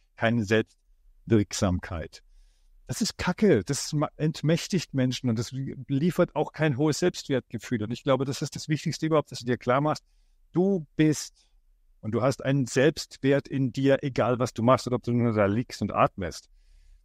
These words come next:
Du hast einen Selbstwert als Mensch. Ob du als derjenige, der eine Leistung und ein Wissen mitbringt, das andere voranbringt, das ist eine andere Frage. Da darfst du dich schon immer fragen, auch beruflich,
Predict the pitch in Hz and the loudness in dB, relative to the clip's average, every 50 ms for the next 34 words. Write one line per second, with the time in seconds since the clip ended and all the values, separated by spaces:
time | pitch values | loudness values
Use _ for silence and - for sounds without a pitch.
0 | _ _ 101 92 143 175 - - - 139 123 113 131 151 - - 156 143 117 127 | _ _ -4 0 0 0 2 0 -2 0 2 4 4 4 2 0 0 0 0 0
1 | 131 - 120 131 135 123 107 90 - - - - - - _ _ 135 131 - _ | 0 0 0 2 2 2 2 0 -2 -4 -6 -8 -10 -14 _ _ -6 -6 -6 _
2 | _ 127 123 120 - 107 107 - - - - - _ _ _ _ _ _ 131 117 | _ -2 -2 -2 -2 -2 -4 -4 -6 -8 -10 -12 _ _ _ _ _ _ -16 -12
3 | - - 135 135 135 131 127 120 110 113 104 98 95 92 98 110 151 185 170 - | -2 2 2 4 4 4 4 4 2 2 2 2 0 0 2 2 4 2 2 0
4 | - 156 123 104 104 95 92 101 190 190 - - 185 160 135 123 123 - - _ | 0 0 0 0 0 -2 -2 -2 -2 -2 -2 -2 0 0 0 0 -2 -4 -6 _
5 | - 107 117 113 104 - - 120 95 - - 123 135 135 120 107 107 95 - 104 | -2 0 2 2 0 0 -4 -6 -8 -6 -4 -4 -2 0 0 0 0 0 -2 -4
6 | 92 113 160 196 208 160 123 107 101 92 - - _ 135 151 - 190 170 - 185 | -2 0 0 2 2 2 0 -2 -2 -4 -6 -6 _ -4 -2 -2 -2 -2 -2 0
7 | 135 151 170 165 170 147 - - 160 147 131 95 92 82 - 117 120 143 151 - | 0 0 0 0 -2 -4 -4 -2 0 0 0 0 -2 -2 -4 -2 0 0 0 -2
8 | - - 139 135 - - - - 160 165 165 151 139 117 - 131 123 131 131 131 | -4 -6 -6 -6 -6 -4 -2 0 2 2 2 2 0 -2 -2 -2 -2 0 -2 -2
9 | 120 127 - - 120 101 107 143 156 - 156 151 147 - - | -6 -8 -6 -4 -2 0 0 0 -2 0 0 0 0 0 -2